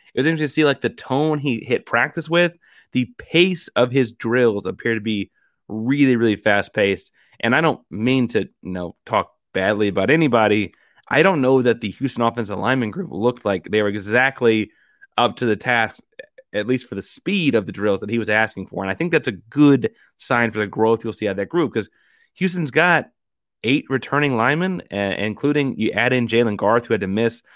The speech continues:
the twenty twenty-two season, uh, ineligible after a late transfer. Um,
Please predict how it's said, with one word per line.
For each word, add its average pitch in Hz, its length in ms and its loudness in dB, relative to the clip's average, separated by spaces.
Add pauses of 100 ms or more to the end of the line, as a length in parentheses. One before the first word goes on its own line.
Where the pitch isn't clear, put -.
(120)
the - 80 -10
twenty 120 220 0
twenty-two 127 460 -2
season, 104 460 -2 (340)
uh, 101 220 -2
ineligible 120 440 2
after 117 180 0
a 98 60 2
late 104 200 2
transfer. 123 560 -2 (1000)
Um, 120 400 0